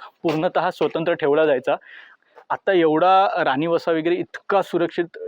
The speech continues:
ठेवला जाईल, अ, म्हणजे इतकं त्याच्यासाठी एफर्ट्स घेतले जातील असं वाटत नाही. तर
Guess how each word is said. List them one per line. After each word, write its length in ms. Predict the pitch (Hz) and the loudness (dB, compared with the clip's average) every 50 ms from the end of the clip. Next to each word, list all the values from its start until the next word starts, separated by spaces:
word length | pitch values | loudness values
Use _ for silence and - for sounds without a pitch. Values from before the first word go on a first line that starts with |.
| - - - | -12 -6 -4
ठेवला 260 | 143 143 147 156 151 | -2 0 0 0 2
जाईल, 280 | 139 139 135 147 139 131 - - - - - - - _ - | 2 0 0 0 -2 -4 -8 -12 -18 -18 -20 -20 -20 _ -6
अ, 60 | 143 | -4
म्हणजे 400 | 131 135 135 127 139 143 143 151 | -2 0 0 0 -2 -2 -2 -2
इतकं 240 | 143 131 - - 170 | -4 -4 -4 -4 -4
त्याच्यासाठी 360 | 160 165 147 - 156 151 165 | -2 -4 -4 -4 -4 -4 -4
एफर्ट्स 280 | 147 135 - 156 143 143 | -6 -6 -6 -6 -6 -6
घेतले 220 | 156 139 - 160 | -8 -6 -4 -4
जातील 240 | 156 156 151 160 156 | -4 -4 -4 -4 -6
असं 160 | 151 - 165 | -6 -4 -2
वाटत 300 | 160 156 139 - 165 - | -2 -2 -4 -4 -8 -8
नाही. 140 | 160 151 196 - _ _ _ _ - - | -8 -10 -10 -10 _ _ _ _ -2 0
तर 140 | 165 170 | 0 0